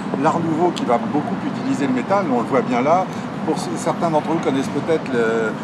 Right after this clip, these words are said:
les œuvres de Guimard, euh, qui avaient marqué Pa-, le paysage de Paris avec les, les, les bouches de métro, qui marquent Paris. Mais on, on a un, un, un problème aussi, euh, par rapport à la production du métal, c'est que à partir de dix-huit cent soixante-dix et jusqu'en mille neuf cent quatorze,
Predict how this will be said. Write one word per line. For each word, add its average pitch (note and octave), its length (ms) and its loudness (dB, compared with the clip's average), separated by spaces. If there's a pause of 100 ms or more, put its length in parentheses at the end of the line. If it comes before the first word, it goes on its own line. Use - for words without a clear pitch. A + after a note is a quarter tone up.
(100)
les A#2+ 120 -2
œuvres A#2 140 0
de A#2 60 0
Guimard, C3+ 480 2
euh, G#2+ 420 2
qui - 100 -2
avaient G2+ 340 0
marqué A2+ 260 0
Pa-, B2 260 2 (100)
le A#2 60 -2
paysage B2 320 0
de C3 60 -4
Paris B2 340 0
avec G#2+ 220 -2
les, - 60 -6
les, G#2 1000 -6
les - 60 -4
bouches A#3+ 180 -4
de A#3 40 2
métro, G#3+ 360 0 (340)
qui B2+ 100 -8
marquent C3+ 180 -2
Paris. D#3+ 280 -2
Mais E3 220 -2
on, D3+ 440 -2
on D3+ 80 -2
a E3+ 40 4
un, F#3 260 2
un, A2+ 760 -4
un - 20 -4
problème D#3 400 0 (180)
aussi, - 220 -6 (120)
euh, A#2+ 240 0
par B2 100 -2
rapport C3 240 2
à B2 40 2
la A2+ 80 2
production C3+ 460 -2
du A#2+ 100 -2
métal, D#3 380 0
c'est - 160 -6
que C#3+ 140 -4 (300)
à C3 80 2
partir B2+ 320 0
de B2+ 120 -4
dix-huit - 400 -6
cent D3+ 320 -2
soixante-dix C3 760 -4 (180)
et - 100 -4
jusqu'en - 200 0
mille C3 140 2
neuf A#2+ 160 0
cent - 100 -4
quatorze, E3+ 480 -2